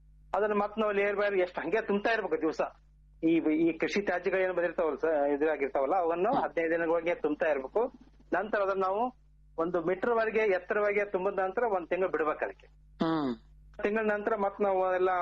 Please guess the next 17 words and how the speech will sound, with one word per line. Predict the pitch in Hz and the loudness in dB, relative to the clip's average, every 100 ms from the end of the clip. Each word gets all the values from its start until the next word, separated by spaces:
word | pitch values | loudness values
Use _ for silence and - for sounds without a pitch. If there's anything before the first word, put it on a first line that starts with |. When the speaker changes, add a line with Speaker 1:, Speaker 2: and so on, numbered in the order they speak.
| 170 165 | 0 0
Speaker 1:
ಸರಿಯಾಗಿ | 156 165 175 170 | -2 0 0 0
ಮಿಶ್ರಣ | 156 156 170 | -2 -2 0
ಮಾಡಿ | 160 156 165 | 0 -2 -4
ಟರ್ನ್, | 160 165 165 165 | -2 -2 -2 -2
ಆ, | 160 156 147 143 139 | 0 0 -2 -2 -2
ಮಿಶ್ರಣ | 147 147 - 143 | -2 -4 -2 0
ಮಾಡ್ಬೇಕು. | 131 120 - 202 - - - - - | 0 -2 -2 -4 -4 -20 -20 -20 -6
ಅದನ್ನ | 170 180 | -4 -2
ಮತ್ತ್ | 180 170 - | 0 -2 -2
ನಾವು | 170 220 - 165 | -2 -2 -2 -2
ಒಂದು | 185 | -2
ತಿಂಗಳ | 165 196 202 156 269 - - - - 185 | -2 0 0 0 -4 -14 -20 -20 -6 0
ಇಲ್ಲ | 175 - | 0 0
ಕಾಯ್ಲಿಕ್ಕೆ, | 160 151 156 202 240 - - 139 | -2 0 0 -2 -4 -8 -8 -4
ಆ, | 135 | -2
ಸಾಧ್ಯ | - 160 127 | -2 -2 -2
ಇದೆ. | 107 - | -4 -10